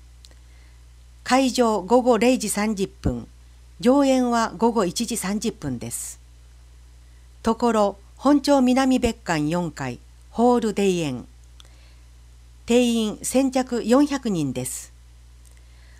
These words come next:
満一歳から小学二年生までの一時保育を希望する人は、事前に申し込みが必要です。お問い合わせは、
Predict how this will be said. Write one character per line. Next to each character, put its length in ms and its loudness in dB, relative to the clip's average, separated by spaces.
満 340 4
一 100 2
歳 300 0
か 120 -2
ら 100 0
小 240 2
学 240 0
二 140 2
年 180 0
生 220 -2
ま 120 -2
で 120 -4
の 200 -4
一 260 0
時 140 2
保 160 2
育 280 -2
を 80 -4
希 160 -4
望 160 2
す 160 -8
る 100 -6
人 240 -8
は、 180 -10
事 140 0
前 160 4
に 160 4
申 180 4
し 100 -4
込 120 -2
み 100 2
が 140 -2
必 200 -8
要 200 -4
で 100 -6
す。 300 -14
お 100 0
問 240 4
い 60 4
合 120 2
わ 100 2
せ 140 -4
は、 260 -4